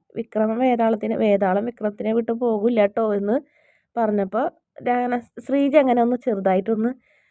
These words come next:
തള്ളുന്നുണ്ട്. അത് കേൾക്കുമ്പോൾ രാധയ്ക്ക് ഇങ്ങനെ ഒരു കുശുമ്പൊക്കെ പോലെ ആവും. അങ്ങനെ, ആ, വീണ്ടും വിക്രം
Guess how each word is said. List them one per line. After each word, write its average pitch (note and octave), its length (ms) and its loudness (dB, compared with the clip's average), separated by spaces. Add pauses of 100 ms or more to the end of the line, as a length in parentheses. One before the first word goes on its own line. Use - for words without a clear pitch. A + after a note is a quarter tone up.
(300)
തള്ളുന്നുണ്ട്. F#3+ 580 2 (140)
അത് E3+ 120 0 (100)
കേൾക്കുമ്പോൾ F#3+ 360 0
രാധയ്ക്ക് F#3+ 340 2
ഇങ്ങനെ G3 200 0 (160)
ഒരു G3+ 120 -8
കുശുമ്പൊക്കെ G3 540 0
പോലെ G3 240 4
ആവും. F#3 160 0 (580)
അങ്ങനെ, C#4+ 300 2 (120)
ആ, C4 60 2 (420)
വീണ്ടും G#3+ 400 2 (1200)
വിക്രം A3 440 2